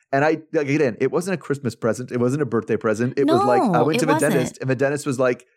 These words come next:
Speaker 1: "Here, go buy this toothbrush." And I was like, "Okay." And I went and bought that
Speaker 2: Yeah.
Speaker 1: toothbrush.
Speaker 2: Okay, so she brings up the fact that he bought her a toothbrush, which wasn't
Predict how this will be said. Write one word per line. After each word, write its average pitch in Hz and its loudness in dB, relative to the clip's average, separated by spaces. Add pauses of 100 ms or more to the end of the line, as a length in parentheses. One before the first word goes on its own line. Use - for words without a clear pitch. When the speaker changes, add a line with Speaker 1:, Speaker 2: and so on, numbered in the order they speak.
(140)
Speaker 1:
"Here, 135 0
go 127 0
buy 123 2
this 123 -2
toothbrush." - -6
And 117 -6
I 117 -2
was 117 0
like, 110 -4 (240)
"Okay." 151 0 (180)
And - -4
I - -2
went 208 2
and 214 2
bought 202 4
that 190 2
Speaker 2:
Yeah. 190 -4
Speaker 1:
toothbrush. - -6 (380)
Speaker 2:
Okay, 202 -4
so 311 0
she 294 0
brings 381 -2
up 269 -2
the 214 -10
fact 151 -2
that 156 0
he 160 -10
bought 254 -2
her 339 -4
a 233 -8
toothbrush, 175 -4
which 165 -10
wasn't 226 0